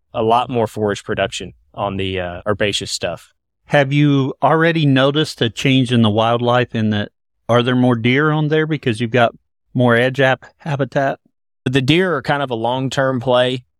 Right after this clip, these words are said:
Speaker 1: They raise one baby a year, and changes in deer populations happen by generation, like every seven years, you know, is when you kinda see changes. Like,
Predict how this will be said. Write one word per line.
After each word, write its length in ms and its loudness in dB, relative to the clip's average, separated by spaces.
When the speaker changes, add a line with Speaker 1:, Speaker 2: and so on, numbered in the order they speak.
Speaker 1:
They 120 2
raise 300 2
one 240 -2
baby 360 0
a 60 2
year, 460 2
and 300 -6
changes 360 0
in 140 2
deer 160 0
populations 560 -2
happen 240 -2
by 140 -2
generation, 680 -4
like 140 -10
every 220 -4
seven 380 -2
years, 440 -10
you 140 0
know, 100 0
is 140 -2
when 140 0
you 80 -2
kinda 240 -2
see 260 -2
changes. 460 -2
Like, 160 -2